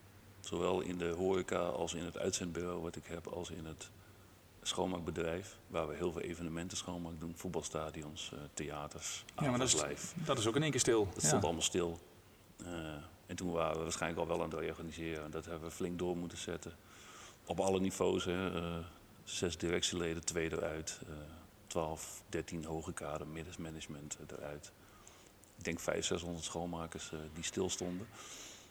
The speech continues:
Speaker 1: Van de drie, vierduizend. Ja, bizar, bizarre tijd.
Speaker 2: Maar
Speaker 1: En,
Speaker 2: dat
Speaker 1: en je kunt, je kon nooit meer dan twee weken van te-, eh, zeg maar vooruit kijken of zo.
Speaker 2: Omdat die persconferentie, die, die zou weer iets
Speaker 1: Nou ja, omdat je gewoon niet precies wist waar je aan toe
Speaker 2: Nee.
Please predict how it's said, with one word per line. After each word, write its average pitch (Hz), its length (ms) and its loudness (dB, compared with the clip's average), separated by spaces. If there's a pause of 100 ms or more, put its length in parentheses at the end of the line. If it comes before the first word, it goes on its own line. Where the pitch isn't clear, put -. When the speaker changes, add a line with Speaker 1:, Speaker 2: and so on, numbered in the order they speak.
(320)
Speaker 1:
Van 87 200 -4
de 82 180 0
drie, 82 220 -2
vierduizend. 87 640 -2 (1160)
Ja, 73 160 -2
bizar, 82 380 2
bizarre 85 420 -2
tijd. 73 340 -6 (720)
Speaker 2:
Maar 107 140 4
Speaker 1:
En, 98 80 4
Speaker 2:
dat 98 140 8
Speaker 1:
en 101 140 6
je 98 60 6
kunt, 104 240 4 (180)
je 101 100 -2
kon 101 180 4
nooit 101 220 6
meer 98 120 2
dan 95 140 4
twee 95 220 8
weken 92 260 6
van 95 120 -2
te-, 101 180 2
eh, 95 160 2
zeg 90 180 0
maar 87 140 0
vooruit 90 340 4
kijken - 300 -4
of - 80 -12
zo. - 100 -12 (280)
Speaker 2:
Omdat 113 240 4
die 113 100 6
persconferentie, 98 680 6
die, 101 220 6
die 104 160 4
zou 101 240 8
weer 98 200 8
iets 104 160 6
Speaker 1:
Nou 113 160 10
ja, 73 60 2
omdat 78 200 -2
je - 60 -2
gewoon 80 240 -2
niet 90 160 -2
precies - 300 4
wist 95 180 4
waar 87 120 4
je 87 80 2
aan 90 60 0
toe 95 260 2
Speaker 2:
Nee. 98 160 4